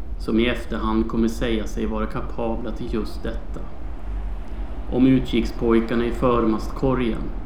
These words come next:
Frederick Fleet och Reginald Lee, har denna näsa förblir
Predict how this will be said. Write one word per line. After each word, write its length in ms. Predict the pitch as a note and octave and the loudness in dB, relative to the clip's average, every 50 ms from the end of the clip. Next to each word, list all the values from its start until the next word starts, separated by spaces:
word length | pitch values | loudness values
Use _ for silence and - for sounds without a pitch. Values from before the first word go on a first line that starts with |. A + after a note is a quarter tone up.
| - - - | -4 -6 -4
Frederick 480 | - - B2 A#2 A2+ A#2+ A#2+ A#2 A2+ | -2 0 0 2 2 2 2 0 0
Fleet 600 | - - - C#3 C3 B2+ A#2+ A#2+ A#2 - - - - | -2 -4 -2 0 0 2 0 0 -2 -4 -6 -4 0
och 100 | C3+ C3 | 2 2
Reginald 540 | A#2+ A2 G#2 G#2 A2+ A2 A2 A2 A2+ A2+ A2+ | 4 2 2 0 0 0 0 0 0 0 0
Lee, 280 | A2+ A#2 A2+ A2+ A2+ G#2+ - - - - - - - - - - - | 0 0 0 0 -2 -4 -4 -4 -4 -4 -6 -6 -6 -6 -6 -6 -6
har 240 | - - A#2 A2 G#2+ | -4 -2 0 0 0
denna 360 | A2 B2 A2+ A2+ A2 A2+ A#2 | 0 2 2 2 2 2 2
näsa 580 | B2+ B2 A#2+ A2+ G#2+ G2 - - - - A2 A2+ - - - - - - - - - - - | 2 2 2 2 0 -2 -4 -4 -4 -4 -4 -4 -4 -4 -4 -4 -4 -6 -6 -6 -4 -2 0
förblir 400 | B2+ A#2+ A#2 A2+ A2 G#2+ G2+ | 0 0 2 2 2 0 0